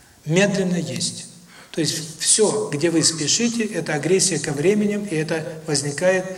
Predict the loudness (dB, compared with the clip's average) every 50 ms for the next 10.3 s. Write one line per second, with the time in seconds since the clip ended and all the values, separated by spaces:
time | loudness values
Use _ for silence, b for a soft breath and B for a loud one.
0 | B B B B B B B -20 -14 -8 -6 -4 -4 -4 -4 -2 0 0 2 2
1 | 2 4 4 2 2 0 -2 -4 -4 -4 -2 -2 -2 -2 -2 -4 -6 -8 -10 -14
2 | -16 B B B B -4 2 2 0 2 2 -4 -4 -2 -2 -2 0 0 0 -2
3 | -4 -4 -2 -2 0 0 2 0 0 0 0 -2 -2 -4 -6 -6 -6 -10 -10 -8
4 | -2 0 0 2 2 0 0 -2 -2 -2 -4 -4 -6 -6 -6 -4 -4 -4 -2 -4
5 | -4 -4 -6 -8 -8 -10 -14 -16 -16 -18 -20 B B B B B B B B _
6 | _ -8 -6 -2 -2 -2 -2 -2 -2 -2 -4 -4 -4 -6 -8 -6 -2 0 0 0
7 | 2 2 2 2 2 2 2 0 0 -2 -2 0 -2 -2 -2 -6 -10 -12 -14 -16
8 | -20 -20 -20 -20 -20 -20 -20 -20 _ _ -20 -20 -20 -20 _ -20 B B B B
9 | B B B B B B B B B B B B B -12 -6 -6 -6 -6 -6 -6
10 | -4 -2 0 0 -2 -2